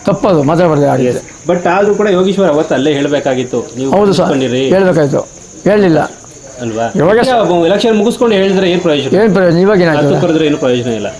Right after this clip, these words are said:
Speaker 1: ಕೆರೆ ಹೊಡೆದ
Speaker 2: ಇವಾಗ ಏಟ್ ಬಿದ್ದಿದೆ ಅಲ್ಲಿ.
Speaker 1: ಹೌದು ಸರ್, ಕೆರೆ ಹೊಡೆದ ಕೋಡಿ ಕಟ್ಟಿದ್ರೆ ಹೋಗಕ್ ಮುಂಚೆ ಏರಿ ಕಟ್ಟಬೇಕಾಯ್ತು ಅವರು.
Speaker 2: ಅವಾಗಲೇ ಮಾಡ್ಬೇಕು.
Speaker 1: ಹೌದು ಸರ್.
Speaker 2: ಎಸ್. ಎಸ್ ವೀಕ್ಷಕರೇ,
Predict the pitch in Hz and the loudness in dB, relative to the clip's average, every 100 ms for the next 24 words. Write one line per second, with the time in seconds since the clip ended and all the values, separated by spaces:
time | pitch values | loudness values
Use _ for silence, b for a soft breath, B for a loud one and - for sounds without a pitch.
0 | - - 180 247 233 233 208 185 185 170 | -6 0 2 2 2 2 0 0 0 0
1 | 170 165 160 135 - - 160 139 160 175 | 0 0 0 -2 -4 -4 -2 0 0 0
2 | 196 233 220 233 240 208 214 226 214 220 | 2 2 2 2 2 2 2 2 2 2
3 | 202 208 202 220 233 208 214 196 202 196 | 2 2 2 2 2 2 2 2 2 2
4 | 185 175 160 147 - - 165 - - - | 2 2 2 0 -2 -4 -8 -8 -8 -8
5 | - 104 - - 117 95 123 131 135 131 | -8 -8 -6 -4 -4 -4 -2 -2 0 -2
6 | 117 107 107 185 156 160 165 165 - - | -2 -4 -2 0 2 0 -2 -4 -6 -6
7 | - - - - - - - 175 196 214 | -6 -8 -8 -10 -10 -10 -6 -2 0 2
8 | 202 180 160 - | 2 2 0 -4